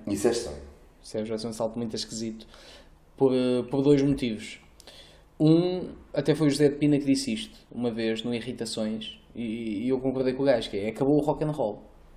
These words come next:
Speaker 2: Porque se estás numa altura, o que é a velocidade, eh, na, dentro de uma cidade, naquela zona é trinta, tu vais mesmo a trinta. Porque tu não podes dizer ao carro que está programado para respeitar os limites, "Oh, desrespeita, caga
Speaker 1: É,
Speaker 2: nisso."
Speaker 1: caga nessa merda.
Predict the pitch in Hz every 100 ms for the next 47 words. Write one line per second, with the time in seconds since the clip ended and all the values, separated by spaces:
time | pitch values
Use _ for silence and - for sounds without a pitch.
0 | - - - - - - - - 139 135
1 | 185 170 180 170 165 185 165 120 101 92
2 | 113 135 131 135 131 127 139 139 139 151
3 | 127 107 82 80 - - 104 110 117 113
4 | 113 113 127 131 135 131 135 131 113 101
5 | - - - - - 110 131 127 127 139
6 | 113 110 135 143 156 160 - - - -
7 | 143 139 151 135 151 143 156 156 135 110
8 | 107 - - - - - - - - -
9 | 180 196 190 156 131 156 151 143 127 -
10 | - 139 - 139 143 160 139 123 - 135
11 | 135 123 120 123 120 135 135 - 170 123
12 | - - 120 104 - 135 120 110 120 110
13 | - 113 117 101 85